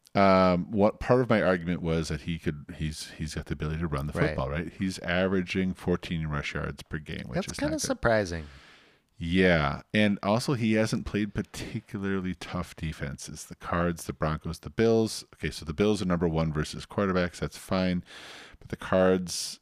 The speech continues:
Speaker 1: are twenty-fourth and the Broncos are thirty-second. The,
Speaker 2: Oof.
Speaker 1: like, and yes, maybe the Dolphins had something to do with, not the Dolphin-, yeah, the Dolphins had, because the Broncos, the
Speaker 2: Yeah.
Speaker 1: seventy point week. That,
Speaker 2: Yeah.
Speaker 1: that may have distorted some of those numbers, but basically we're not still,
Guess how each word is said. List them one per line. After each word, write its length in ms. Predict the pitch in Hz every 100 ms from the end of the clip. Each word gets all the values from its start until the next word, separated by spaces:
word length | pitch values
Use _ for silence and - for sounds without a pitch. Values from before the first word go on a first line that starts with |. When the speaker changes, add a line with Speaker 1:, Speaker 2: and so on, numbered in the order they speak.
| _ -
Speaker 1:
are 180 | 82
twenty-fourth 720 | 76 - 90 82 - 78 78 -
and 80 | 76
the 60 |
Broncos 420 | - 71 76 76 71
are 60 |
thirty-second. 800 | - - 67 71 - - - - -
The, 200 | 71 131
Speaker 2:
Oof. 340 | 107 - - - -
Speaker 1:
like, 180 | 82 76 _ _ _ _
and 280 | 110 110 113
yes, 420 | 113 82 - - 87
maybe 500 | 80 76 80 78 78 -
the 80 |
Dolphins 460 | 76 73 73 76 71
had 160 | 73 69
something 420 | - 73 76 76
to 100 | -
do 180 | 71 71
with, 260 | - - - - - - -
not 80 | 87
the 80 | 80
Dolphin-, 320 | 76 - -
yeah, 200 | 98 67 - _ _
the 80 | 76
Dolphins 340 | 78 - 71
had, 160 | 69 - _ -
because 220 | - 76
the 60 |
Broncos, 440 | 69 73 71 71 -
the 180 | 98 80 -
Speaker 2:
Yeah. 100 | -
Speaker 1:
seventy 220 | 87 78
point 200 | 78 67
week. 180 | - -
That, 260 | 80 87
Speaker 2:
Yeah. 80 | 98
Speaker 1:
that 80 | 98
may 160 | 104 104
have 140 | 92
distorted 540 | 90 - 87 82 80 - - - -
some 240 | - 117 107
of 60 |
those 160 | 98 90
numbers, 220 | 87 85
but 340 | - 85 - -
basically 500 | 101 101 90 87 80
we're 120 | 95
not 200 | 117 -
still, 320 | - 98